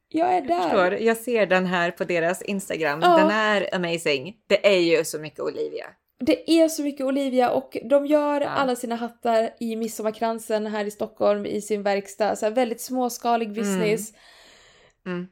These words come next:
Speaker 1: Och nej, men alltså, jag var ju där med min kompis, eh, inne på deras verkstad och fick känna på några av hattarna och, ja, men, jag har bara tidigare, jag har inte varit en hattmänniska, så jag har ju bara
Speaker 2: Nej.
Speaker 1: känt på hattar inne på H och M.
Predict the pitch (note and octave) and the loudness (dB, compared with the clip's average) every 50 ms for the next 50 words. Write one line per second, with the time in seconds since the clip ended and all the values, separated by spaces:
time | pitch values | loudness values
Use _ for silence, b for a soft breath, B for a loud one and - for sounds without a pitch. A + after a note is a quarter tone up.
0 | _ _ _ - - C#4+ B3+ B3+ A#3+ A#3 - E3 F#3 - - - - - - F2+ | _ _ _ -4 -4 -4 -4 -4 -8 -8 -10 -10 -10 -10 -10 -10 -10 -8 -8 -8
1 | - - _ _ _ _ _ _ _ _ - C4+ D#4 D#4 D4+ D4 D4+ D4 B3+ A#3 | -10 -12 _ _ _ _ _ _ _ _ 0 4 4 6 6 6 4 4 2 -2
2 | - D#4+ D#4 D4 C4+ B3+ A#3+ A3 A3 A#3+ A#3 A#3 A#3 A3+ - - C#4+ C#4+ C4+ A#3+ | 0 2 2 4 4 2 0 0 -2 -4 -2 -4 -4 -6 -2 -2 -2 0 -2 -4
3 | - - G#3+ A3 A3 - - - - - - A#3 A3 G#3+ - - B3 A#3+ A3+ A3+ | -2 -2 -2 -2 -2 -4 -12 -16 -10 -6 -2 -2 -2 -2 -4 -4 -4 -4 -4 -6
4 | A3 G#3+ A3 A3 G#3+ G#3+ - A3+ G#3+ G#3+ G#3+ - - A#3+ A3+ G#3+ - - A3 A3+ | -4 -2 -2 -2 -2 -2 -2 -2 -2 -2 -4 -4 -2 -2 0 0 0 -2 -6 -6
5 | - - - _ _ _ - C#4 B3+ - - - D4+ C4 A#3+ B3 B3+ C4 A#3 A3 | -8 -16 -18 _ _ _ -8 -6 -6 -4 0 2 2 2 2 2 -2 -2 -2 -2
6 | A3+ - - A#3 A3 G#3 G3+ G3 G3 G#3 G3+ - - _ - A3 A3 G#3 G3+ G3+ | -4 -4 -6 -4 -2 0 0 0 0 -2 -4 -8 -10 _ -2 -2 0 0 0 -2
7 | - - - B3 B3+ - - _ _ _ _ _ _ _ _ _ _ _ _ - | -2 -2 -2 -2 -2 -4 -12 _ _ _ _ _ _ _ _ _ _ _ _ -4
8 | - C4+ B3 - - - - D4+ - - - _ b b b b b b b b | -4 -2 0 -2 -2 -4 -4 -10 -12 -12 -20 _ b b b b b b b b
9 | b b - D4+ E4 D#4+ D#4 F#4+ G4 G#4 F#4+ D4+ A#3+ A#3 - - C4 G#3+ A3 A3+ | b b 4 6 6 6 6 4 6 6 6 6 6 4 2 -2 -4 -2 0 0
10 | A3+ A#3+ B3+ D4 E4 F4 D4 B3 A3 A3 A3 G#3+ G#3+ G#3+ G#3+ - - C#4+ C#4+ - | 2 2 2 2 2 0 0 2 2 2 2 2 0 -4 -6 -6 -8 -8 -8 -10
11 | - A3+ A3+ D#4 F#4+ F4 G#3+ A3+ - - - G#3+ C#4+ - b b b b b b | -10 -4 -2 -2 0 0 -2 -4 -2 0 0 0 0 -2 b b b b b b
12 | b b - - B3 B3+ B3+ C4+ D#4 D#4+ C4+ C#4+ B3+ A3+ A#3 A#3 - - F#4+ G#4+ | b b -4 0 2 4 4 4 2 4 4 4 4 4 4 2 0 -2 -2 -2
13 | E4+ - - - A3+ A3 A#3 A3 A3 _ - A3 G3 - G#3+ A3+ A3+ - A3 G#3+ | -4 -6 -6 -4 -4 -2 -2 -4 -6 _ 0 0 2 2 2 0 -2 -4 -4 -4
14 | G#3+ G3+ G#3 G#3+ G#3 - A3 G#3+ F#3+ F#3 G3 F#3 F3+ F3 F3+ G3 G3+ | -2 -4 -4 -6 -4 -2 -2 -2 0 2 2 2 2 2 0 -4 -8